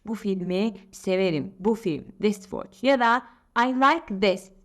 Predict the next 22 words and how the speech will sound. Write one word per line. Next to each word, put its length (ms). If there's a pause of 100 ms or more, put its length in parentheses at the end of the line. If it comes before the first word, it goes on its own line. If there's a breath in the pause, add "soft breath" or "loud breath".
(140)
Bunu 160
sevdim, 680
bunu 140
severim. 500 (720)
"This 420
is 320 (120)
a 60
lovely 960
evening." 500 (360)
Bu 240 (680)
güzel 600
bir 240
akşam, 680
hoş 440
bir 260
akşam 500
derken 560 (300 loud breath)
bu 60
şekilde 440
kullanıyoruz 840 (400 soft breath)
this 340 (220)
kelimesini. 640